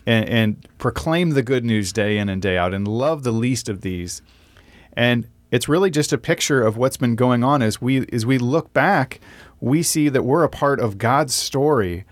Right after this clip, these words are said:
over thousands of years that he's been telling us he is seeking to redeem mankind. And for our little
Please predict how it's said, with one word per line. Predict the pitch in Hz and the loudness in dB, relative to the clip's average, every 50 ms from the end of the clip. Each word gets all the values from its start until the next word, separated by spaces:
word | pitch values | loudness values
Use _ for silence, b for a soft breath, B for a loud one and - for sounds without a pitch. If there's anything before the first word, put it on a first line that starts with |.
| b b b b | b b b b
over | - 123 120 127 120 | 0 0 2 0 -2
thousands | - - 139 139 170 190 180 156 165 151 135 | -2 0 0 2 2 2 2 2 0 0 2
of | 151 127 120 | 0 0 0
years | 143 160 175 156 123 | 0 2 2 0 2
that | 123 110 104 | 0 0 0
he's | 123 143 131 | 0 -2 -2
been | - 127 113 | -2 -2 -2
telling | - 147 147 139 123 | 0 0 0 2 0
us | 110 - | -2 -2
he | - 147 147 | 0 0 0
is | 135 117 | 0 0
seeking | - - 185 175 175 160 131 | 0 0 0 0 0 -2 -2
to | - 139 | -2 0
redeem | 123 123 113 107 117 135 139 127 | 0 0 0 0 0 -2 0 0
mankind. | 123 123 120 117 - - 120 123 120 107 | 0 0 0 -2 -2 0 0 0 2 0
And | 95 92 90 | 0 -2 -2
for | - 120 113 - - | 0 -2 -2 0 0
our | 131 151 170 185 185 175 - b b b b b b b b | 0 2 2 2 2 0 -4 b b b b b b b b
little | - 135 151 185 196 180 165 | -6 -2 0 0 0 0 -2